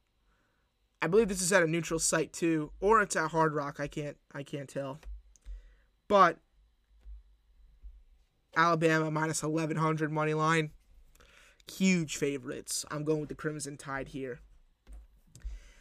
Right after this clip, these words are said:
Another Big Ten matchup, Indiana at Iowa. I like Iowa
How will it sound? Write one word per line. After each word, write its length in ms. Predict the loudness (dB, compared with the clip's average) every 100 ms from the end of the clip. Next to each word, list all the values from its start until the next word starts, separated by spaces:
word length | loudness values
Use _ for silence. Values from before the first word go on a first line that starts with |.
| -20 -6
Another 400 | 6 10 12 12
Big 240 | 12 12 12
Ten 260 | 10 10
matchup, 440 | 10 10 10 4 4
Indiana 640 | 4 6 6 6 6 6 2 2
at 220 | 4 4 2 2
Iowa. 520 | 6 8 6 0 -6 _ _ _ _ _ _ _ _ _ _ _ _ _ _ _ _ _ _ 2
I 80 |
like 320 | 6 8 8 10
Iowa 600 | 12 12 12 12 10